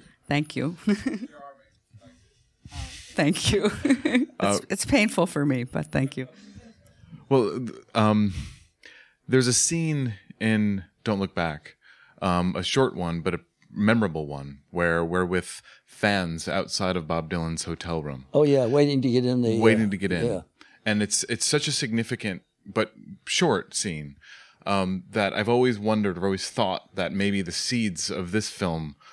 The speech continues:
Speaker 2: were captured in that moment, because until this movie, don't think I've ever seen a film that takes, it's, it's not just taking seriously the, the life of the fans, but it's fifty percent of the film is the experience of the fan,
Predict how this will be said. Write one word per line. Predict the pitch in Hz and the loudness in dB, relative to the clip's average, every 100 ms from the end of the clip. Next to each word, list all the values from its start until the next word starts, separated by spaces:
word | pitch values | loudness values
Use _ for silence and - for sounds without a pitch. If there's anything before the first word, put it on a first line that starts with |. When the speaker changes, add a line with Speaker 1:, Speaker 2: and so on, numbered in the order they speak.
| - _ - | -20 _ -2
Speaker 2:
were | 101 92 | 2 2
captured | 87 117 101 - 92 | 2 -2 -2 -4 -4
in | 87 | -2
that | 87 85 | -2 -2
moment, | 92 92 87 80 - | -2 0 -2 -6 -8
because | 90 98 90 - - - - | -4 -2 -2 -4 -8 -14 -4
until | 113 110 139 131 | -2 0 0 2
this | 131 - | 2 2
movie, | 135 135 90 80 - - | -2 -2 -4 -6 -10 -4
don't | 110 | -4
think | 123 110 | -2 -2
I've | 98 | 0
ever | 104 95 | -2 -2
seen | - 110 | -2 0
a | 104 | -2
film | - 95 90 87 | -2 -2 -2 -2
that | 87 82 - - _ | -2 -4 -10 -20 _
takes, | - 107 - - - - - _ _ - - | -2 0 0 -4 -6 -12 -20 _ _ -20 -8
it's, | 92 - - | -6 -4 -4
it's | 110 | -2
not | 127 135 107 | 0 -2 -2
just | 120 - | -2 -2
taking | 120 107 101 | -2 -2 -4
seriously | 92 143 135 104 - 92 | -2 0 2 2 0 -2
the, | 85 - - | -2 -6 -8
the | 95 | -2
life | 92 90 | 0 0
of | 90 | -4
the | 82 | -8
fans, | - 87 80 78 | -4 -2 -2 -4
but | 95 | -4
it's | 90 - | -4 -6
fifty | - 147 - | -2 -2 0
percent | 98 110 - 107 | -4 -4 -2 -4
of | 90 76 | -6 -10
the | |
film | - 123 117 71 71 - - - - | -8 -4 -4 -6 -14 -20 -20 -20 -10
is | - 95 85 - | -2 0 0 -2
the | 104 | -2
experience | - 117 107 | 0 0 0
of | 95 | 0
the | 90 | -4
fan, | - 98 90 85 80 | 0 2 2 -2 -6